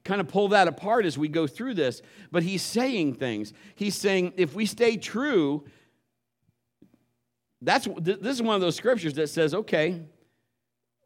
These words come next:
we're gonna get out of here before this gets too bad." That's really good. Say that again.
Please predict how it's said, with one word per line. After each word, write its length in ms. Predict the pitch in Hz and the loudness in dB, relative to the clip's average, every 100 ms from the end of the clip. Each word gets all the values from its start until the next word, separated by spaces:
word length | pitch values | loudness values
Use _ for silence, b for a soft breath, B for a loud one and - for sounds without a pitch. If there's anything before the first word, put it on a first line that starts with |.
| _ - | _ -6
we're 140 | 156 | -4
gonna 160 | 269 226 | -2 0
get 160 | 170 | 4
out 200 | 170 240 | 4 4
of 60 | 208 | 4
here 140 | 151 | 2
before 280 | 147 135 170 | -2 -2 -2
this 160 | 160 147 | -2 -2
gets 200 | 170 160 | -4 -4
too 200 | - 190 | -4 -2
bad." 460 | 160 165 107 - - _ _ _ _ _ _ _ _ _ _ _ _ _ _ _ _ _ _ _ _ _ _ _ _ _ _ | 0 0 -2 -8 -20 _ _ _ _ _ _ _ _ _ _ _ _ _ _ _ _ _ _ _ _ _ _ _ _ _ _
That's 220 | 170 208 | -6 0
really 200 | 220 190 | 2 2
good. 280 | 156 190 127 | 4 2 2
Say 200 | - 196 | -2 0
that 180 | 202 170 | 2 0
again. 400 | 160 160 98 | -2 -2 -4